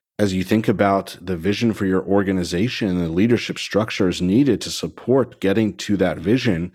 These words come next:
is the leadership structure that you have today really the one that the organization needs? You don't want that to feel like an attack. You want f-, that to feel like part of the fulfillment of duty of being an officer of the organization. And if it's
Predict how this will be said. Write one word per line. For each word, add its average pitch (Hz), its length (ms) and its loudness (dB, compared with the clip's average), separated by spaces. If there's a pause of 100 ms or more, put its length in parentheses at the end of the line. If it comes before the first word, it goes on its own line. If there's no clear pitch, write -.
(360)
is 123 200 4
the 131 100 2
leadership 117 440 2
structure 120 440 0
that 110 140 2
you 95 100 2
have 113 240 -2
today 131 340 0
really 107 280 2
the 104 120 2
one 107 280 2
that 101 160 0
the 95 100 -4
organization 104 720 0
needs? 123 460 0 (420)
You 107 120 0
don't 127 160 4
want 127 160 -2
that 120 140 -4
to 110 60 -8
feel 107 160 0
like 104 180 0
an 95 60 -2
attack. 90 640 -4
You 95 140 0
want 107 100 4
f-, - 180 -6
that 101 260 0
to 90 80 -8
feel 113 220 2
like 92 220 0
part 101 200 -2
of 95 60 -2
the 92 80 -2
fulfillment 107 600 -2
of 78 140 -6
duty 123 480 0 (500)
of 101 240 2
being 107 240 2
an 101 120 0
officer 95 440 -4
of 95 100 -2
the 95 80 -2
organization. 90 920 -4 (440)
And 107 140 4
if 104 160 0
it's - 180 -2